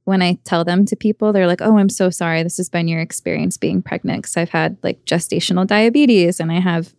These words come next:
major hip pain because I have scoliosis <laughs> and all of that stuff. But it's never the thing that I'm thinking of. It's never forward. I definitely think I feel the most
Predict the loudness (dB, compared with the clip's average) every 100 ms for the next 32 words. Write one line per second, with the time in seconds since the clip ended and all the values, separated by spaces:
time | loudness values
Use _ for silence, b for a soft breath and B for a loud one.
0 | -6 -2 0 0 0 2 2 0 -2 -2
1 | 0 2 4 4 4 2 2 2 0 0
2 | -2 -2 2 6 6 4 4 2 2 2
3 | 2 4 2 2 0 -2 -2 0 0 0
4 | B B B B _ 4 4 2 2 4
5 | 6 4 4 2 0 0 0 -2 -2 -2
6 | -4 -4 -2 -2 -2 0 0 0 -2 -2
7 | -2 0 0 0 0 0 0 0 0 2
8 | 0 2 2 2 0 0 -6 b b b
9 | b 0 2 4 2 4 4 2 0 -4